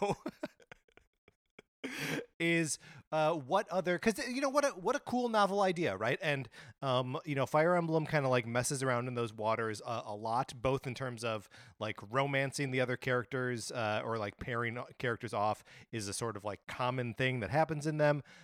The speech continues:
Uh, and then, uh, with the Fire Emblem mobile game, Fire Emblem Hero-, Heroes? Yes.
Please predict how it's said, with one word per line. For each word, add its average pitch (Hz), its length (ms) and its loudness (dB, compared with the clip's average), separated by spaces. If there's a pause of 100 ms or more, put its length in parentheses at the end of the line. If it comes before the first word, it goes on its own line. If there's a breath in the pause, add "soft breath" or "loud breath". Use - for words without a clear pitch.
(100)
Uh, 120 220 2
and 131 180 -4
then, 123 320 4
uh, 110 340 0
with 117 240 -2
the 110 220 -4
Fire 127 320 2
Emblem 110 320 0
mobile 135 400 0
game, 98 280 0
Fire 113 280 0
Emblem 104 420 0
Hero-, 151 400 0
Heroes? 190 500 -2
Yes. 95 420 -4